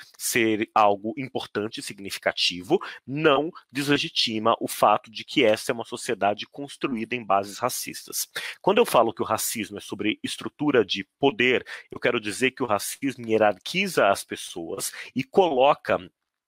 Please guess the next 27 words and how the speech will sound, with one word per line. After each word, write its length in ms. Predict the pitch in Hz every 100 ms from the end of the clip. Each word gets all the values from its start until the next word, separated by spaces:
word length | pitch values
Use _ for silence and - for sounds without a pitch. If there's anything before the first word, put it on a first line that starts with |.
| -
as 260 | 113 110 -
pessoas 580 | - - - 107 107 -
brancas 580 | 120 110 104 143 165 - - -
numa 380 | 131 135 156 160
situação 640 | - 147 120 110 - 139
de 200 | 143 143 151 - _
privilégio 680 | - 247 180 127 110 107 98
e 20 |
prestígio 800 | 107 120 - - 170 165 117 104 -
em 140 | 135
relação 540 | 131 123 120 - 123
às 80 | 120
pessoas 640 | - 110 - 123 113 120 - - -
negras. 600 | 107 110 92 76 76 - - - -
Por 160 | 190
que 120 | -
é 60 | 247
que 220 | - 185
racismo 600 | 123 127 - - 151 135
reverso 720 | 117 113 85 107 107 - 143 -
não 280 | 113 98 -
existe? 600 | 127 - 226 175 - 85 - -
Porque 360 | - - - 123
pessoas 720 | - 131 - 180 180 196 175
negras, 520 | 160 107 101 131 - -
numa 200 | 120 113
sociedade 840 | - - 123 92 101 98 90 110